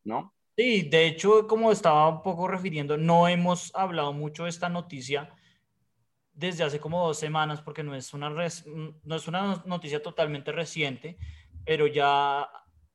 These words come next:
Speaker 2: hoy creo que salió la quinta y puede que más, eh, acusación de acoso sexual en contra de Andrew Cuomo. Y además de ello, pues, eh, antes de eso,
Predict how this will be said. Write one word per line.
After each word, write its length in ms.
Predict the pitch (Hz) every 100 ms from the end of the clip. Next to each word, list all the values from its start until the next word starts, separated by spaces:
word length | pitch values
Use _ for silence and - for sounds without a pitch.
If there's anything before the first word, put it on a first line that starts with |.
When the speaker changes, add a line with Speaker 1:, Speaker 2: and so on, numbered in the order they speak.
| _ _ _
Speaker 2:
hoy 500 | - 196 202 202 196 -
creo 180 | 170 170
que 100 | 196
salió 280 | 190 160
la 180 | 147 143
quinta 400 | - 190 170 165
y 60 | 156
puede 340 | 156 143 156
que 140 | 226 214
más, 440 | 156 151 - _ _ _
eh, 440 | 156 147 147 143 139
acusación 880 | 151 151 160 147 135 - 135 135 135
de 80 | 151
acoso 360 | 151 160 143
sexual 600 | 151 170 - 143 131 127 - _ _ _ _
en 160 | 151 151
contra 560 | 147 143 147 156 156
de 220 | 143 151
Andrew 340 | 143 135 131 131
Cuomo. 560 | 175 156 143 180 _ _ _ _ _ _ _ _ _ _
Y 240 | 185 180 165
además 560 | 156 151 147 143 139
de 260 | 165 190 185
ello, 340 | 160 160 156 156
pues, 320 | 156 147 147
eh, 340 | 143 127 131
antes 500 | 160 160 165 170 175
de 240 | 202 185 151
eso, 300 | 147 143